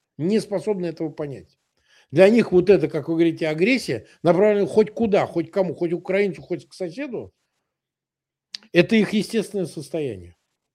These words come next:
Мне бы хотелось бы сказать по-другому. И есть такое ничтожное меньшинство, которое не такое. Есть в России. Оно есть. Неправда говорить, что все сто процентов такие. Не все сто процентов. Есть. Они по тюрьмам, эти люди. Они в эмиграции частично, эти люди.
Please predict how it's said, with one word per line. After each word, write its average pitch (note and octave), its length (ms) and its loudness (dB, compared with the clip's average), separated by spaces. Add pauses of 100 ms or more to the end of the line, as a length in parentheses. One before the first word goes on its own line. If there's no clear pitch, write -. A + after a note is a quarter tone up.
(1120)
Мне G3 220 4
бы F#3+ 60 0
хотелось A#3 340 0
бы D3 60 -4
сказать C3 260 -2
по-другому. D#3+ 400 4
И F3+ 100 -2
есть A3 480 0
такое F#3 320 0
ничтожное F3+ 540 -2
меньшинство, F#3 640 -4 (120)
которое G#3+ 320 2
не G#3+ 160 2
такое. C#3 520 -4
Есть C3 400 0
в E3 60 -6
России. D#3 400 -10 (200)
Оно B2 260 4
есть. D3 480 2
Неправда E3 520 6
говорить, D3+ 220 0
что D#3 120 -4
все E3+ 240 -4
сто D#3+ 160 -6
процентов D3 380 -8
такие. C3 280 -14 (220)
Не D3+ 140 4
все G3+ 280 6
сто D3+ 180 0
процентов. C3+ 460 -8 (380)
Есть. F#3+ 440 6
Они F3 200 0
по A3+ 160 0
тюрьмам, F#3 480 4
эти E3 200 0
люди. B2+ 420 -6 (280)
Они D3 200 0
в G#3 100 2
эмиграции F3 640 6
частично, C#3 500 -10
эти C3+ 200 -8
люди. A#2 320 -10